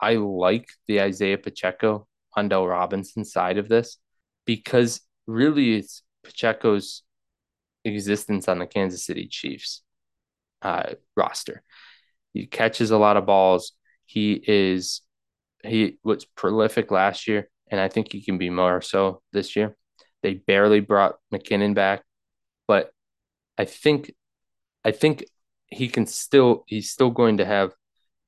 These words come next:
some, some passes taken away from him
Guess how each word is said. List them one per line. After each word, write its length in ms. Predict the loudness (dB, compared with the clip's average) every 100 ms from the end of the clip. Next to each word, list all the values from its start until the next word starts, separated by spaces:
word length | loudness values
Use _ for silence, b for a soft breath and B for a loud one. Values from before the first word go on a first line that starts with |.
| _
some, 560 | -10 0 2 4 2 -4
some 340 | -2 0 0 -2
passes 600 | 0 0 -2 -4 -6 -2
taken 280 | -2 0
away 220 | 0 0 -2
from 200 | -4 -6
him 180 | -6